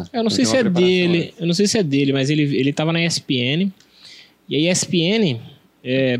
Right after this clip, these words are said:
Speaker 1: principalmente as transmissões norte-americanas, assim... Os caras têm uma,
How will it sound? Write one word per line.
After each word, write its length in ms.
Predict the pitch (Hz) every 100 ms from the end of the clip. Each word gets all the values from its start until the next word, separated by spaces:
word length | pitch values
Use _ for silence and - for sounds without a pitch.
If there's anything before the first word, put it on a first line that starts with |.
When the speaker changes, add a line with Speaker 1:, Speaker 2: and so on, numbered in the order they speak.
| -
Speaker 1:
principalmente 800 | 160 185 - 226 202 196 - 180
as 160 | 156 135
transmissões 840 | 151 151 139 151 147 131 117 - - _
norte-americanas, 840 | 131 131 127 143 135 113 131 127 113
assim... 320 | - 127 131 - _ _ - - - - _ -
Os 100 | -
caras 360 | - 190 233 -
têm 180 | 226
uma, 460 | 233 226 208 190